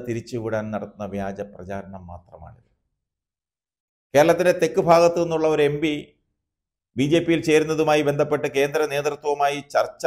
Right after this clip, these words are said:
നടത്തിയെന്നൊരു വാർത്ത ഡൽഹിയിലെ ഒരു മാധ്യമത്തിൽ രണ്ട് ദിവസം മുമ്പ് വന്നിരുന്നു. അത്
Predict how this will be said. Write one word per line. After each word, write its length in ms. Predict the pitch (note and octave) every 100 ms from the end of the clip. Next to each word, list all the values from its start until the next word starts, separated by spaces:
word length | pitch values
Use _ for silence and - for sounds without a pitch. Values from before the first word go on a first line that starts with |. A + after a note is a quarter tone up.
| D3+
നടത്തിയെന്നൊരു 560 | C#3 C#3+ C#3+ C#3 C#3 C3
വാർത്ത 260 | B2 B2+ - G2 - _ _ _ _ _ _ _
ഡൽഹിയിലെ 460 | G#2 B2+ D3 D3 C#3
ഒരു 80 | C3+ B2+
മാധ്യമത്തിൽ 480 | A#2+ B2 B2 B2 A#2 A2+ - _ _ F#2
രണ്ട് 200 | A2 C3+
ദിവസം 240 | B2+ A#2 G#2+
മുമ്പ് 160 | G2 F#2+ E2+
വന്നിരുന്നു. 380 | E2 E2 C#2+ C2+ _ _ _ _ _ _ _ _ -
അത് 120 | -